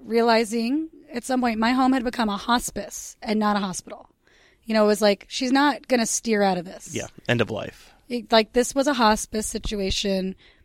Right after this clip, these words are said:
Speaker 1: There wasn't a turnaround where things were gonna get significantly
Speaker 2: Yeah.
Speaker 1: better. It was just making her comfortable. And so at a certain point, she was getting less and less comfortable. And they were like, "Oh, and then we could do these, like, invasive biopsies and tests." And I was like, "And then what?" And they're like,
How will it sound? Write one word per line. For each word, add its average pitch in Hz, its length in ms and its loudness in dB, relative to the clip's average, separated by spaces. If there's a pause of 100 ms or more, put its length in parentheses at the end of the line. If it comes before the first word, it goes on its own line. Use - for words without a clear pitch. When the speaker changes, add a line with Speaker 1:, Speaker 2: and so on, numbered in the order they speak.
(220)
Speaker 1:
There 220 160 2
wasn't 220 340 4
a 233 60 2
turnaround 190 800 0
where 202 140 0
things 202 280 -2
were 208 100 -4
gonna 196 200 0
get 190 160 -8
significantly 196 560 -4
Speaker 2:
Yeah. 214 120 -2
Speaker 1:
better. 190 260 2
It 185 60 -4
was 190 140 -4
just 196 240 -6
making 202 220 -4
her 190 140 -2
comfortable. 294 500 2
And 254 160 2
so 247 120 2
at 226 60 2
a 226 80 0
certain 240 360 -2
point, 208 400 -4 (340)
she - 220 -4
was 214 100 2
getting 202 260 0
less 208 280 0
and 214 100 -6
less 208 160 -4
comfortable. 180 720 -6 (460)
And 202 160 -2
they 190 80 2
were 190 100 2
like, 180 260 -2
"Oh, 311 260 4
and 254 100 4
then 254 100 0
we 294 100 2
could 285 160 0
do 254 140 2
these, 233 240 2
like, 214 220 2
invasive 214 500 0
biopsies 202 640 0
and 196 100 -4
tests." 214 360 -2
And 208 100 -2
I - 20 -2
was 190 100 -4
like, 196 280 -6
"And 233 160 2
then 294 160 6
what?" 190 160 6
And 202 100 -2
they're 202 80 2
like, 196 220 -2